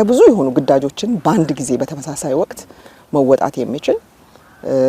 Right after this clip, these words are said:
ራሱን በአደረጃጀትም፣ በትጥቅም፣ እ፣ በአስተሳሰብም፣ በስልጠናም ያዘመነ ሰራዊት እየገነባች ነው ኢትዮጵያ። በደንብ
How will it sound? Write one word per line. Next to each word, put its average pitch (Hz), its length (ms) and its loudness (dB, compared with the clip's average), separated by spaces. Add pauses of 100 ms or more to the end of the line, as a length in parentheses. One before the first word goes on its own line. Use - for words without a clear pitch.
(140)
ራሱን 143 400 4 (280)
በአደረጃጀትም፣ 143 840 0 (440)
በትጥቅም፣ - 600 -8 (280)
እ፣ - 120 -12 (200)
በአስተሳሰብም፣ 147 720 -2 (240)
በስልጠናም 220 640 -4
ያዘመነ 131 540 -8
ሰራዊት 135 440 -14 (240)
እየገነባች 143 640 -10
ነው - 120 -14
ኢትዮጵያ። - 320 -14 (640)
በደንብ 185 400 -2